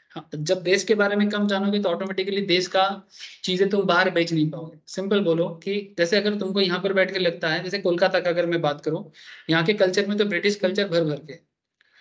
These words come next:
Lake Town में जो Big Ben बना, I am not against the structure, मुझे उनसे कोई दिक्कत नहीं।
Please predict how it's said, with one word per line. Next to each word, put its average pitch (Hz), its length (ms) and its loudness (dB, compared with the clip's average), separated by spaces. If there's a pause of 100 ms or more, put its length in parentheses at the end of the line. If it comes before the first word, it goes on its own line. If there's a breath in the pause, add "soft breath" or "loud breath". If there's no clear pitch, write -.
(320 soft breath)
Lake 170 260 2
Town 214 220 4
में 208 320 2
जो 190 100 0
Big 202 240 0
Ben 202 180 4
बना, 147 260 -6
I 196 160 -2
am 214 80 -2
not 214 160 -2
against 208 300 -2
the 208 160 -6
structure, - 400 -2 (520)
मुझे 170 200 -4
उनसे 190 300 -4
कोई 202 160 -2
दिक्कत 196 340 -4
नहीं। - 140 -20